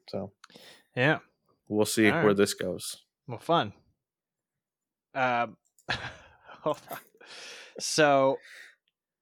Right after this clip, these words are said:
Speaker 2: any date on that at this point or no?
Speaker 1: Oh, that's just been announced, so we'll see. I mean, maybe those movies get turned around in, like, six months, but probably not. So.
Speaker 2: Mm-hmm.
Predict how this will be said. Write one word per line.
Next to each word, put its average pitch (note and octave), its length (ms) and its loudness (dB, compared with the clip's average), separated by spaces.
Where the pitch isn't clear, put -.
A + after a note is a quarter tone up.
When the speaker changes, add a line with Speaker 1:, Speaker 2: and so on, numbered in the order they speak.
Speaker 2:
any E3 220 4
date D3 340 4
on E3 180 4
that F3 220 2
at D#3+ 160 -2
this F3 160 -4
point D3 240 -6
or G#2+ 60 -8
no? G#2+ 140 -10
Speaker 1:
Oh, G2+ 180 0
that's G#2 180 6
just - 200 -8
been G2 120 0
announced, G#2 440 4
so A2+ 420 4
we'll A#2 100 0
see. G#2 280 2
I G#2 80 0
mean, A2 140 0
maybe A2+ 200 8
those A2 180 6
movies A2 220 6
get - 140 2
turned G2+ 200 4
around G2 220 8
in, G2 40 2
like, G2 120 4
six - 240 -4
months, G2 260 4
but G2 280 -4
probably G2 520 4
not. - 340 -14
So. - 460 -12
Speaker 2:
Mm-hmm. A2+ 240 -10